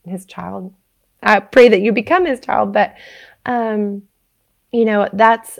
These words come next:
I would say that you don't ever nail it on this side. And I can look, I can look to people and think, "But I'm not doing that. I mean, look how many books she's got out," or,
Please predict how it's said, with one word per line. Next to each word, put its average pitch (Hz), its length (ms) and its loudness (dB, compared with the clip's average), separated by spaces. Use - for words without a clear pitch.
I 226 140 0
would 226 180 0
say 214 260 -2
that 202 140 -4
you 202 120 -2
don't 220 260 -4
ever 208 640 -6
nail 180 440 -2
it - 440 -8
on 180 220 -8
this 170 180 -12
side. 165 640 -12
And 170 480 -10
I 190 200 2
can 233 320 0
look, 185 440 -4
I 247 140 -2
can 240 180 -4
look 180 160 -10
to 190 100 -10
people 175 520 -6
and 185 200 -6
think, 175 260 -6
"But 185 120 -10
I'm 233 120 -8
not 240 200 -8
doing 180 240 -4
that. 202 420 -12
I 185 60 -10
mean, 165 320 -8
look 262 120 -8
how 349 80 -6
many 311 160 -2
books 226 300 -8
she's 196 220 -10
got 180 180 -8
out," - 300 -12
or, 208 640 -2